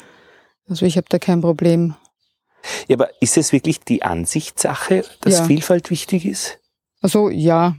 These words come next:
Speaker 1: vom Einzelnen sicher. Das interessiert sicher nicht jeden.
Speaker 2: Mhm.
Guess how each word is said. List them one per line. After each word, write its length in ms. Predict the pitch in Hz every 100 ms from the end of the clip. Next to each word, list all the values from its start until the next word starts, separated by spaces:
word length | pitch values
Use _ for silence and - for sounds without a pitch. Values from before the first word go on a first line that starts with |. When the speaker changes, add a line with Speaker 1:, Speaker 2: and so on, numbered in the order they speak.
| 147 -
Speaker 1:
vom 220 | - 196
Einzelnen 560 | 147 156 - 180 170
sicher. 420 | 165 175 - 170 147 _ -
Das 140 | 175
interessiert 420 | 196 185 185 185
sicher 260 | - 180 185
nicht 280 | 175 156 -
jeden. 260 | 160 160 - _ _ _
Speaker 2:
Mhm. 240 | 110 101